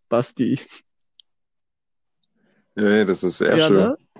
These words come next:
Speaker 2: Das ist doch dieser Obernazi, der diese
Speaker 1: Ja,
Speaker 2: Band hat,
Speaker 1: äh,
Speaker 2: Lanza,
Speaker 1: ja,
Speaker 2: oder?
Speaker 1: tatsächlich, genau. Der ist, der singt bei Lanza und war früher mal bei den Toten Hasen, ähm, unter Vertrag <laughs> und hat unter anderem,
Speaker 2: <laughs>
Speaker 1: hat unter anderem das Lied Griechischer Wein verfasst.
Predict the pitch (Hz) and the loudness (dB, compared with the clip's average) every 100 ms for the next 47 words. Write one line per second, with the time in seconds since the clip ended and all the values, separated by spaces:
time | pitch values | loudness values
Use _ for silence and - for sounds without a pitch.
0 | _ _ - 101 107 98 95 98 95 120 | _ _ -4 -2 -2 -2 -2 0 2 2
1 | 123 104 101 98 98 95 90 - - - | 2 2 0 -2 -2 0 0 0 2 2
2 | 117 104 90 98 131 165 185 202 196 196 | 2 -2 0 -2 0 0 2 0 0 0
3 | 156 - 160 156 135 - - - - 143 | -2 0 0 0 -2 -4 -20 -12 -2 2
4 | 143 147 - 156 143 - 190 - 175 160 | 2 0 -2 0 0 0 0 2 2 2
5 | 185 - 208 175 170 170 180 190 180 170 | 0 0 0 0 -2 -2 0 0 2 0
6 | 165 160 156 175 160 165 160 151 175 190 | 2 2 2 0 -2 -2 -2 0 0 -2
7 | 214 - _ - _ _ _ - 156 165 | -2 -6 _ -20 _ _ _ -2 2 2
8 | 165 - 175 185 180 175 - 180 - 208 | 0 0 0 0 0 -2 -2 -2 0 -2
9 | - - _ _ 175 175 170 190 185 180 | -4 -12 _ _ -2 0 0 0 2 2
10 | 160 180 180 185 185 110 - 143 170 170 | 2 2 2 2 0 -2 -2 -2 0 2
11 | 185 165 175 175 175 165 - 180 170 151 | 2 2 2 0 0 -4 -2 0 0 0
12 | 175 - 175 165 127 120 151 - 120 113 | 0 0 0 0 0 0 -2 -4 -4 -2
13 | 139 - | -2 -6